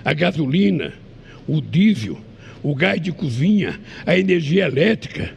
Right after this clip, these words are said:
e também a cervejinha gelada e o churrasco do final de semana caibam no povo do povo brasileiro. E o filho do trabalhador volte a ter a oportunidade de se tornar doutor outra vez.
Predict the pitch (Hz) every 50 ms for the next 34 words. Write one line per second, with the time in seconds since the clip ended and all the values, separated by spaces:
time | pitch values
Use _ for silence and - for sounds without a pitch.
0 | - - 214 202 - - 196 160 135 127 170 185 202 202 202 - - - - -
1 | - - - 156 143 - - 180 170 160 143 143 131 - 113 104 95 - 185 180
2 | 175 160 147 - 139 139 - - - 170 180 170 156 170 170 180 170 - - 190
3 | 143 - 143 151 156 - - - 127 143 139 - - 147 165 170 165 151 165 -
4 | - 147 123 127 135 147 143 139 135 - - - - - - - - - - -
5 | 151 143 143 143 151 151 147 139 135 - - - - 135 131 135 127 123 113 -
6 | 113 - 120 107 104 101 98 104 101 95 113 92 95 - - - 110 - - -
7 | - - - - - - - - - - - - 175 170 147 - - - 175 170
8 | 151 147 127 143 123 - 143 131 131 143 139 135 123 120 120 135 139 147 139 -
9 | - - - - - - - - - - - 110 107 131 147 147 139 127 - -
10 | 143 135 104 - - - - - - - - - - - - - - 151 143 147
11 | 147 139 123 - - 127 120 - 139 120 117 104 98 117 113 117 113 107 110 -
12 | - - - - - - - - 127 - - - 131 107 - - - - 107 -
13 | 101 95 107 - - - - - 160 175 - - - - - - - 76 71 -
14 | - - - - - - - - -